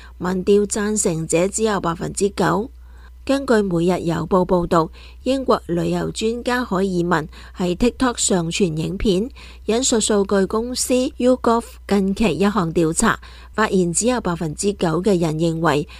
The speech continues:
喺飛機上使用網絡接聽、電話等功能會使旅程變得更快樂，有百分之五十七嘅人認為會令航程變得更差。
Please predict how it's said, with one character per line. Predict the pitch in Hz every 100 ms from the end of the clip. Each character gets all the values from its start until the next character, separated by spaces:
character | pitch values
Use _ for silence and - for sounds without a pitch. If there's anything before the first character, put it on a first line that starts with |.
| - -
喺 | 165 160
飛 | 220 220
機 | 240
上 | 247 214 185
使 | 175 175
用 | 214 196 170
網 | 151 175
絡 | 190 - -
接 | - 170
聽、 | - 233 233
電 | 233 170 156
話 | 160 -
等 | - 175
功 | 196 196 202
能 | 151 - - - -
會 | 214 226
使 | -
旅 | 226 254 320 196 180
程 | - 190 156
變 | 175 170 170
得 | 208
更 | - 180 165
快 | 170 165
樂， | 170 - - - - -
有 | 190 202
百 | 214 208
分 | 190 165
之 | 240 240
五 | 151
十 | - 151 -
七 | 254
嘅 | 240 185 170
人 | 160 135
認 | 170 156
為 | 160 98 - - - -
會 | 202 240
令 | 220 180 185
航 | 220 170 156
程 | - 190 151
變 | 165 170 160
得 | 196 202
更 | 175 165
差。 | 190 226